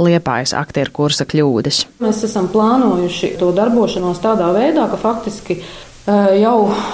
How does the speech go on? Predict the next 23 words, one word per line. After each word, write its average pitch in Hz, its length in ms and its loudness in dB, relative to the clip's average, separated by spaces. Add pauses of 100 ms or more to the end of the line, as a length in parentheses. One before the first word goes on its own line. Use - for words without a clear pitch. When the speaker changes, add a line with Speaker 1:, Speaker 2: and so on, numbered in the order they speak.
(140)
Speaker 2:
otrajā 214 720 2
kursā 202 400 2 (320)
viņi 190 320 4 (240)
ved 214 240 0
savus 180 320 0
eksāmenus 349 640 2
rādīt 285 400 2
uz 233 80 0
Valmieras 277 560 2
teātri, 226 560 2 (240)
ja? 220 160 2 (400)
Un 202 160 0
faktiski 247 400 0
trešajā 262 460 2 (100)
kursā 262 340 0 (220)
mācības 185 640 0 (340)
ļoti 254 380 2
lielā 202 340 4
mērā 208 380 2 (160)
tiek 208 260 0 (480)
pārceltas 180 720 0
uz - 80 -10
turieni. 311 480 2